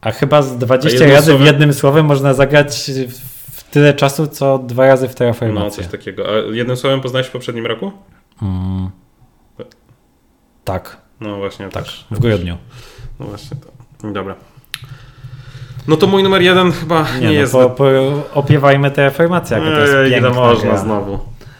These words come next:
Speaker 1: Lubisz Terraformację, prawda?
Speaker 2: Nie za bardzo.
Speaker 1: Nie za bardzo. No dobrze, wszyscy wiedzą, że,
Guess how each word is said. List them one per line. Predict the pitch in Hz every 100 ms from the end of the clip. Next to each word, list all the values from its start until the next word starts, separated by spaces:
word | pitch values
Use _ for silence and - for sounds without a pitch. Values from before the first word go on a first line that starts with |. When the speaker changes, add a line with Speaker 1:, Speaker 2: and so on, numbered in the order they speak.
| - - - - - _ -
Speaker 1:
Lubisz | 123 113 98
Terraformację, | - 98 87 98 92 -
prawda? | 104 107 147 165 - -
Speaker 2:
Nie | - 104 101
za | 92
bardzo. | 101 123 - - - -
Speaker 1:
Nie | 117 110
za | 113
bardzo. | 104 92 82 92 - _ - - -
No | 135
dobrze, | 139 107 101 92
wszyscy | - 170 170 160
wiedzą, | 123 131 123 131 131 123
że, | 117